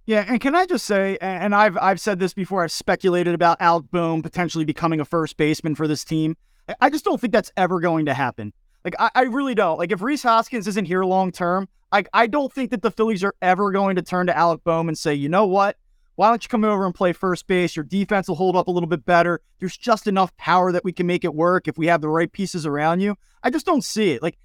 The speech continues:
it always strikes me as, like, the, the, to kind of make a football comparison, it's like when a linebacker is, is a little light and, like, just can't quite hold up in the run, but you really like the guy, so maybe he can play safety instead. But, like, he's just not really a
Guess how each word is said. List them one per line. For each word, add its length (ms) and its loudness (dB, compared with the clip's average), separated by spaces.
it 100 0
always 180 2
strikes 320 -4
me 140 0
as, 100 0
like, 180 -2
the, 180 -4
the, 260 -2
to 60 -20
kind 180 2
of 60 2
make 100 0
a 60 -4
football 480 0
comparison, 640 -6
it's 100 -4
like 140 2
when 120 2
a 60 2
linebacker 840 2
is, 140 -4
is 180 -4
a 60 -2
little 260 0
light 320 0
and, 220 -2
like, 320 0
just 300 -4
can't 300 -4
quite 240 2
hold 180 -2
up 100 0
in 80 -4
the 60 -2
run, 240 0
but 100 -2
you 60 -10
really 220 -2
like 240 0
the 80 -8
guy, 180 2
so 200 -4
maybe 260 -2
he 80 0
can 100 0
play 180 0
safety 520 -4
instead. 480 -4
But, 100 -8
like, 140 -4
he's 160 -4
just 160 -6
not 300 2
really 440 -4
a 60 -10